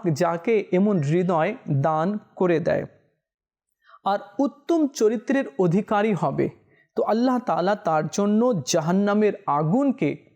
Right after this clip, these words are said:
হারাম করে দেবে। এখন আমাদেরকে দেখতে হবে আমাদের হৃদয় কি কোমল নাকি শক্ত।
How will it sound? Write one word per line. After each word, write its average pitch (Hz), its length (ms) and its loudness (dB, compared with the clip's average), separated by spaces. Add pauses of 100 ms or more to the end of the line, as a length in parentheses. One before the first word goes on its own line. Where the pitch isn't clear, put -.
(120)
হারাম 165 580 0
করে 147 260 0
দেবে। 139 580 -8
এখন 254 280 -2
আমাদেরকে 262 520 0
দেখতে 214 380 -2
হবে 165 320 0 (140)
আমাদের 202 420 0
হৃদয় 175 560 0
কি 220 100 0
কোমল 180 580 0 (1120)
নাকি 226 600 2 (420)
শক্ত। - 540 -2